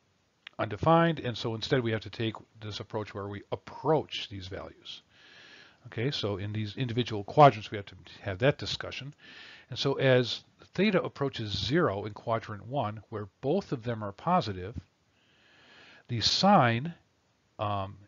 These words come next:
gets smaller and smaller and smaller as th-, theta approaches, um, zero.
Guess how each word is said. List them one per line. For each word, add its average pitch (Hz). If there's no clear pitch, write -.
gets -
smaller 127
and 113
smaller 110
and 101
smaller 165
as 107
th-, 113
theta 110
approaches, 101
um, 90
zero. 104